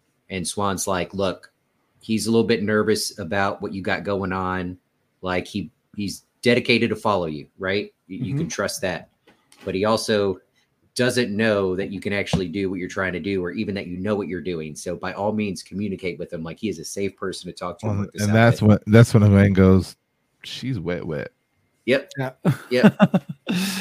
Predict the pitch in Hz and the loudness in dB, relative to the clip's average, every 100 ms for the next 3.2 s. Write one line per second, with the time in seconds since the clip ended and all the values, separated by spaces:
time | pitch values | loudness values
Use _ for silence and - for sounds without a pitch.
0 | 185 - 104 92 143 120 110 - _ _ | -8 -6 -2 2 4 2 0 -8 _ _
1 | _ - - - 117 147 123 107 117 139 | _ -18 -6 4 8 8 8 8 8 8
2 | 147 131 139 139 110 98 95 - 117 104 | 8 8 8 8 8 2 0 -2 0 0
3 | 95 92 | 0 2